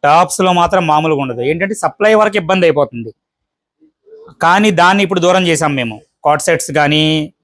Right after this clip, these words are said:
టాప్స్ కానీ వీళ్ళందరూ స్టిచ్ చేస్తున్నారు. అంబ్రెల్లాలో కానీ వీళ్ళ మిషన్లు ఇలా ఉన్నాయి. ఇది వాటికన్లో, ఇది ప్యాంట్లు కూడా తయారవుతున్నాయి ఇక్కడ. దాని కింద టాప్ కిందకి త్రీ పీస్ అన్నమాట, వీళ్ళు స్టిచ్ చేస్తున్నారు ఇదన్నీ.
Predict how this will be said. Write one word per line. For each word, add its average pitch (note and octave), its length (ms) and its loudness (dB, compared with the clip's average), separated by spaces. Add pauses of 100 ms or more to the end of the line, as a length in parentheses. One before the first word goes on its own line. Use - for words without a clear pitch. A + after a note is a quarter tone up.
(180)
టాప్స్ C#3+ 300 0
కానీ D3 400 2
వీళ్ళందరూ C#3 340 -2
స్టిచ్ C#3+ 300 -8
చేస్తున్నారు. C3+ 320 0
అంబ్రెల్లాలో C#3 480 2
కానీ C3+ 340 -2 (580)
వీళ్ళ E3 200 2
మిషన్లు E3+ 320 2
ఇలా F3 160 4
ఉన్నాయి. E3 460 0 (1040)
ఇది C#3+ 140 4
వాటికన్లో, F3 840 2 (840)
ఇది C#3 100 -2
ప్యాంట్లు D#3+ 460 0
కూడా F3 120 2
తయారవుతున్నాయి D3 420 0
ఇక్కడ. D3 300 0
దాని D3 260 -2
కింద D#3+ 160 -2
టాప్ D3 360 0
కిందకి C#3+ 260 -6
త్రీ D3 160 -4
పీస్ D3+ 240 -6
అన్నమాట, A#2+ 300 -4 (640)
వీళ్ళు D3 120 2
స్టిచ్ D3 280 -2
చేస్తున్నారు D3+ 380 0
ఇదన్నీ. C3 360 -2